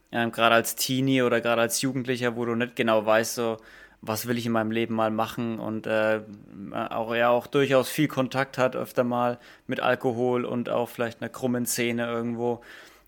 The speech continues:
Und da kommt's, glaub ich, auch oft drauf an, so, ja, we-, wen hast du in deinem Umkreis? Wer zieht dich vielleicht auch mal wieder auf die richtige Bahn zurück? Weil, ähm, ich glaub,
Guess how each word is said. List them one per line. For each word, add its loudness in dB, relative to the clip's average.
Und -6
da 0
kommt's, -2
glaub 2
ich, 4
auch 2
oft -6
drauf 0
an, 0
so, -4
ja, 0
we-, -6
wen -4
hast -6
du 2
in 0
deinem 2
Umkreis? -2
Wer 0
zieht -4
dich -10
vielleicht 0
auch -2
mal -2
wieder 0
auf -4
die -6
richtige -4
Bahn -2
zurück? -4
Weil, 0
ähm, 0
ich -12
glaub, 2